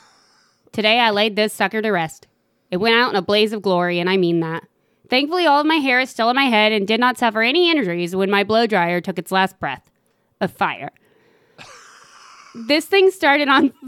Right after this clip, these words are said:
fire. It made a god-awful screaming noise, which should have been my cue to turn the sucker off, but no, I used it. I used it through the smoke s-, smell and the scream, and then fire!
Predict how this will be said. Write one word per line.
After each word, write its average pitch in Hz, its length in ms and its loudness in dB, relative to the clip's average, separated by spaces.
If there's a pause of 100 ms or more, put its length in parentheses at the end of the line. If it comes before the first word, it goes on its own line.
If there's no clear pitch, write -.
(360)
fire. 190 500 0 (640)
It 269 100 2
made 277 160 4
a 285 40 2
god-awful 311 540 4
screaming 240 400 0
noise, 185 300 2
which 233 200 0
should 330 220 -2
have 392 100 2
been 381 120 4
my 302 120 2
cue 294 240 2
to 262 80 0
turn 294 240 2
the 294 100 2
sucker 240 280 0
off, 254 220 2
but 226 100 -2
no, 247 760 4
I 196 80 6
used 294 580 0
it. 180 300 0
I 233 100 0
used 311 460 -2
it 262 160 0
through 277 180 -8
the 339 100 -4
smoke 370 400 2
s-, - 140 -20
smell 185 600 -2 (580)
and 247 280 2
the 392 80 4
scream, 180 580 -4
and 285 220 2
then 381 460 4 (1040)
fire! 285 380 0